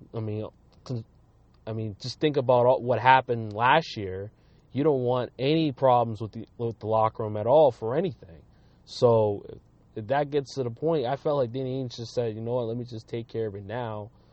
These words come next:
I don't want, I want a good locker room this year. I don't want a, a, a bad locker room like I had last year." So this was probably the main reason why he got it, 'cause he just, you know, Danny Ainge rather just bite the bullet with that one and just say, "You know what? I'm not gonna,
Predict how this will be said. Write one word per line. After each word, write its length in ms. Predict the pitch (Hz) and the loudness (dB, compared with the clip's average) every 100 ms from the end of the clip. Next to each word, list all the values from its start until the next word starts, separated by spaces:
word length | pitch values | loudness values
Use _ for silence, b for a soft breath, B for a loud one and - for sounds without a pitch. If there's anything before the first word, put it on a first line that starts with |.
| b b _ - | b b _ -10
I 100 | 117 | -6
don't 180 | 117 117 | -4 -4
want, 260 | 113 117 - | -4 -4 -4
I 120 | 113 | -6
want 420 | 107 110 131 120 | -6 -4 -4 -6
a 120 | 101 104 | -10 -10
good 200 | 120 110 | -8 -4
locker 440 | 104 123 143 113 | -2 0 0 -4
room 180 | 101 98 | -10 -10
this 240 | 92 - | -14 -12
year. 100 | 95 | -12
I 80 | 95 | -8
don't 240 | 104 107 | -8 -8
want 360 | 98 110 120 113 | -8 -6 -4 -4
a, 600 | 110 - _ _ _ - | -6 -12 _ _ _ -10
a, 260 | 98 - 101 | -8 -8 -12
a 40 | |
bad 600 | 95 - 110 110 110 113 _ - | -8 -4 -2 -2 -4 -6 _ -10
locker 380 | 104 120 135 107 | -4 -2 -2 -6
room 120 | 98 | -6
like 160 | 98 98 | -8 -6
I 60 | |
had 200 | 104 104 | -6 -4
last 380 | 101 131 147 - | -4 -4 -6 -12
year." 140 | 82 78 - _ | -18 -20 -20 _
So 560 | - 110 104 101 95 - b b b b - | -6 -2 0 0 -2 -8 b b b b -8
this 160 | 170 | -6
was 100 | 151 | 0
probably 260 | - 160 143 | 4 4 4
the 80 | 120 | 0
main 240 | 120 131 | 0 0
reason 280 | 123 120 117 | -2 -2 -2
why 120 | 110 | -2
he 120 | 117 | -2
got 320 | 107 110 107 95 | -2 0 0 -2
it, 180 | 82 - _ | -6 -12 _
'cause 200 | - 98 | -12 -10
he 100 | 104 | -8
just, 320 | 110 113 - _ b b b b b b _ _ | -8 -8 -10 _ b b b b b b _ _
you 120 | - 104 | -8 -4
know, 140 | 101 | -2
Danny 360 | 107 120 123 117 | -2 0 0 -2
Ainge 100 | 104 | 0
rather 300 | 110 113 110 | 2 2 0
just 220 | 104 - | -4 -2
bite 180 | 104 98 | -2 -2
the 80 | |
bullet 260 | 95 104 104 | -4 -4 -4
with 200 | 92 - | -6 -8
that 260 | 95 95 - | -6 -6 -8
one 300 | 98 95 101 | -10 -12 -12
and 160 | 101 | -14
just 300 | 95 95 - | -12 -14 -10
say, 220 | - 101 95 | -6 -4 -4
"You 100 | 90 | -8
know 160 | 98 | -8
what? 120 | 101 | -6
I'm 120 | 95 101 | -6 -6
not 180 | 104 | -6
gonna, 260 | - 101 | -6 -8